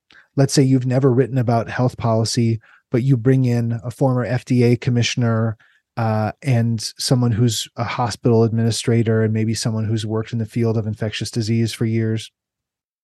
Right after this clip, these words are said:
And they are known people. Um, they're known to Google. They're sort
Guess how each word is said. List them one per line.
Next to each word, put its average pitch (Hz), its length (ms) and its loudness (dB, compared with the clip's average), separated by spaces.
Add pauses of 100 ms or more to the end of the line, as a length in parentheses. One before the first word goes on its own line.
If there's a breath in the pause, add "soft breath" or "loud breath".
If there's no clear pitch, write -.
(220)
And 123 200 -4
they 143 100 2
are 139 100 4
known 139 360 4
people. 123 540 0 (600 soft breath)
Um, 120 480 0 (1600)
they're 117 180 -2
known 143 420 4
to 131 120 0
Google. 120 360 2
They're 117 140 -2
sort - 280 -2